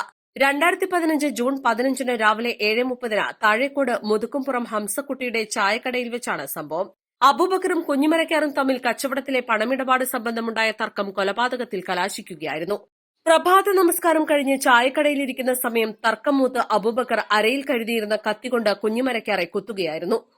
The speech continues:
ഉടൻ നാട്ടുകാർ കുഞ്ഞുമരക്കാരെ പെരിന്തൽമണ്ണ ഇ എം എസ് ആശുപത്രിയിൽ പ്രവേശിപ്പിച്ചുവെങ്കിലും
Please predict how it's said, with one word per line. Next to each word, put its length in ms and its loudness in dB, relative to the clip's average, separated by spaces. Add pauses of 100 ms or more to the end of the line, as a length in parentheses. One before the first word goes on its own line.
(200)
ഉടൻ 320 2
നാട്ടുകാർ 440 2
കുഞ്ഞുമരക്കാരെ 680 0
പെരിന്തൽമണ്ണ 760 0
ഇ 160 -2
എം 140 0
എസ് 160 -2
ആശുപത്രിയിൽ 540 -4
പ്രവേശിപ്പിച്ചുവെങ്കിലും 1000 -4